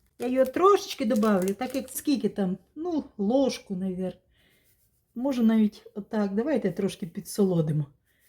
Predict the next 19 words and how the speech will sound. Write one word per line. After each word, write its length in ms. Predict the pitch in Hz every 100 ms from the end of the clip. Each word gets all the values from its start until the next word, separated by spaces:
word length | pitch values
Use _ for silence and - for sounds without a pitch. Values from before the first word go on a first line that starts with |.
| _ _ _ _ -
Так, 200 | 226 202
щоб 140 | - 247
він 140 | 302
у 60 | 277
нас 180 | 277
був 220 | 240 269 262
як 160 | 220
десерт. 500 | 214 240 254 196 -
Все. 400 | - - 269 175 - _ _ - 240
Закипіти. 840 | 208 311 381 392 403 403 170 165 _ _ - - _ _ -
Бачите, 300 | 320 - -
яка? 280 | 185 180 170 - _ - - -
Отака. 460 | 202 226 220 170 175 - - - - - - - - -
Отака 400 | 202 214 208 165
от. 240 | 156 151 - - - - - - - -
Молочний 680 | 208 208 226 349 - 254 220
суп 340 | - 381 403 -
з 160 | -
тиквою 680 | - 320 330 - 196 180 165